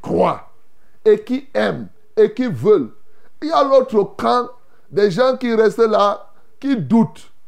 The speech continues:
qui se posent des questions et qui à un moment deviennent des opposants patentés. Au début, ils peuvent être des opposants cachés.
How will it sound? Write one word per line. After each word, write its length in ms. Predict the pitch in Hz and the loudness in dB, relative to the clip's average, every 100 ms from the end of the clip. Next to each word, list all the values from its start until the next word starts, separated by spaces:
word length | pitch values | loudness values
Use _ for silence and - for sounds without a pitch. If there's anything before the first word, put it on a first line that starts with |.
| - - - | -18 -18 -10
qui 140 | 262 254 | -6 0
se 100 | 214 | 2
posent 340 | 190 220 226 | 2 4 4
des 160 | 190 - | 4 0
questions 560 | 170 147 - 180 120 - - - - | -2 -2 -4 -6 -6 -12 -20 -20 0
et 180 | 220 208 | 2 2
qui 180 | 277 294 | 0 -4
à 200 | 226 - 269 | -2 -2 0
un 120 | 277 | -2
moment 580 | 254 202 196 226 240 - - - | 0 0 2 0 0 -6 -18 -16
deviennent 1000 | 135 120 190 165 131 208 233 233 233 247 - - - | -6 2 4 2 -2 -2 -2 -2 -4 -8 -12 -20 -4
des 500 | 160 185 120 87 - | 0 0 -2 -2 2
opposants 720 | 208 - 202 190 135 240 - - | 2 2 2 2 2 -2 -4 -6
patentés. 680 | 165 - 160 143 170 127 - - - - - - | -4 -2 -4 -2 -2 -2 -6 -20 -20 -20 -6 2
Au 140 | 262 | 4
début, 400 | 247 226 233 254 | 6 4 4 -4
ils 100 | 254 | 0
peuvent 240 | 254 247 254 | 2 2 2
être 220 | 233 240 | 2 2
des 260 | 190 180 151 | 2 2 0
opposants 460 | 165 175 185 214 | 0 0 0 -4
cachés. 560 | 202 156 - 180 160 | -4 -4 -2 0 -2